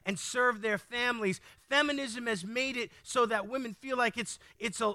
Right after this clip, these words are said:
it's a lowly thing that they would stay home and keep the house in order and serve their family meals.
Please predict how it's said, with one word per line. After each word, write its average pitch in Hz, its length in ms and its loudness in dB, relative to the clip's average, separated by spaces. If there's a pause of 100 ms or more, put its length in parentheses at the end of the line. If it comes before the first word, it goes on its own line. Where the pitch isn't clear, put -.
it's 190 160 -2
a 196 60 0
lowly 262 680 6
thing 320 300 -2
that 233 160 0
they 247 100 -2
would 220 160 2
stay 269 360 0
home 254 260 0
and 202 80 -6
keep 277 200 -8
the 233 80 0
house 254 340 0
in 247 80 -10
order 262 360 -2
and 220 140 0
serve 262 300 4
their 247 140 0
family 240 440 -2
meals. 247 880 2